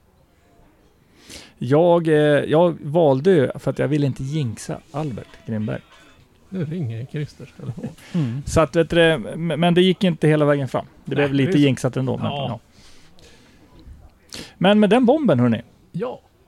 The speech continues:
Speaker 1: så tycker jag vi säger hej då ifrån ett väldigt härligt väder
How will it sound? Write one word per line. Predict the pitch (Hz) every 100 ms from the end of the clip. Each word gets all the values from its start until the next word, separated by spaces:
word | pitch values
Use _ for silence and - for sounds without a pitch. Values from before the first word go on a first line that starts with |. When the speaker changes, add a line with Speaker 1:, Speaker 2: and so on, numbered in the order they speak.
| _ _ _ _ -
Speaker 1:
så | - 156
tycker | 170 151 151
jag |
vi | 156 156
säger | - 143 147 147
hej | 120 147
då | 143 170 208 175
ifrån | 185 185 180 175 - 135
ett | - _ - - 120
väldigt | 151 107 107 -
härligt | 185 156 151
väder | 160 160 185